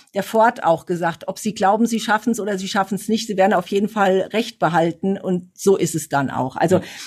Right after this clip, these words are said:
Speaker 1: wie bin ich als Arbeitgebermarke positioniert? Wie ist mein Mindset? Dann der Bereich, wie vermarkte ich diese Marke, die ich habe? Äh, dann der Sales-Prozess, weil Mitarbeiter zu gewinnen. Es geht jetzt nicht mehr darum,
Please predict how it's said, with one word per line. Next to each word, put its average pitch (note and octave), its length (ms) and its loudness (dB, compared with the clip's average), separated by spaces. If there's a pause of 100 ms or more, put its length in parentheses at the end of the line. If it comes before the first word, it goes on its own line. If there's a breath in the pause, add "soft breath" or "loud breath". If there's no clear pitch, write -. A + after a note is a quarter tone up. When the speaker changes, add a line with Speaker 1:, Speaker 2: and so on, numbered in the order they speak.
(260 loud breath)
Speaker 1:
wie G#3 180 2
bin A#3 120 4
ich A3 120 2
als F#3+ 160 0
Arbeitgebermarke A3 920 2
positioniert? G3+ 880 -2
Wie F#3+ 120 -4
ist - 140 -8
mein F3 180 2
Mindset? A3+ 600 2 (400 loud breath)
Dann G#3+ 420 0
der G3+ 160 0
Bereich, F#3+ 640 -2 (380)
wie A3 160 -2
vermarkte F#3 800 -2
ich - 500 -10
diese C4 240 2
Marke, B3 460 2
die C4 200 -2
ich C4 160 -4
habe? C4 460 2 (440 loud breath)
Äh, A3 280 4 (300)
dann G#3+ 200 0
der G3+ 180 0
Sales-Prozess, A#3+ 1040 -4
weil G#3 160 4
Mitarbeiter A3 640 0
zu G3 140 -8
gewinnen. A#3 520 2
Es - 200 -12
geht B3 220 -6
jetzt A#3 260 0
nicht B3 240 2
mehr B3 160 2
darum, A#3 480 4